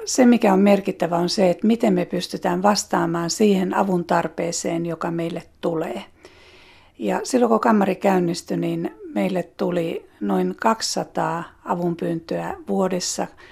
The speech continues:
koskien kaikkia ikäluokkia. Meillä oli silloin myöskin napamuijatoimintaa, joka oli odottavia äitiä, tukihenkilötoimintaa, oli varamummoja, varavaareja.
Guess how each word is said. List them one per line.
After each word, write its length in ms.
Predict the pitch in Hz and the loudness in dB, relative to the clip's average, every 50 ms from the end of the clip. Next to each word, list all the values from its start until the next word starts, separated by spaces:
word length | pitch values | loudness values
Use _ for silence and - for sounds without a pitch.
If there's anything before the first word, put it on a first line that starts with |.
| - _ - | -20 _ -2
koskien 420 | - 240 226 - - - 208 190 | 2 2 2 2 2 0 0 2
kaikkia 420 | 185 - 233 220 226 - - 190 185 | 2 2 2 0 0 -2 -2 0 0
ikäluokkia. 720 | 185 180 - 190 175 175 190 202 202 - - - 208 190 | 0 -2 -2 -2 -2 -2 -2 -4 -6 -6 -4 -2 0 0
Meillä 220 | 180 190 185 185 185 | 2 2 2 0 0
oli 80 | 185 | 0
silloin 280 | 190 - 202 190 190 185 | 0 0 0 0 2 2
myöskin 440 | 180 180 180 - - 202 190 190 - - - - - - - - - - - | 2 0 0 -2 -4 -4 -4 -6 -6 -14 -20 -20 -20 -20 -20 -20 -20 -6 0
napamuijatoimintaa, 1000 | 214 214 208 - 220 196 190 190 185 185 180 185 190 180 180 175 175 170 - 180 175 | 2 2 4 4 4 4 6 6 4 4 2 2 2 2 2 2 2 0 0 -2 -4
joka 180 | 170 - - | -4 -2 0
oli 80 | 180 180 | 0 2
odottavia 500 | 180 175 180 170 - - 180 185 175 170 | 2 2 0 -2 -4 -4 -6 -4 -4 -4
äitiä, 280 | 170 170 165 196 180 175 | -4 -6 -4 -4 -4 -4
tukihenkilötoimintaa, 1200 | - 175 - 175 170 185 175 170 175 175 175 - - 175 165 165 170 170 170 170 - 185 180 175 | -4 -4 -4 -4 -4 -4 -4 -4 -4 -6 -6 -4 -4 -4 -2 -2 -2 -4 -6 -6 -6 -6 -4 -2
oli 340 | 175 185 185 180 185 185 190 - - - 202 | -2 -2 -2 -2 -2 -4 -6 -6 -8 -6 -2
varamummoja, 680 | 196 185 185 175 175 175 170 175 196 185 180 180 180 175 | -2 0 0 0 0 0 0 -2 -2 -2 -2 -2 -2 -2
varavaareja. 760 | 180 170 175 175 165 180 175 170 170 175 180 170 170 180 190 | -2 -2 -2 -2 -2 -2 -4 -4 -4 -6 -4 -4 -4 -4 -4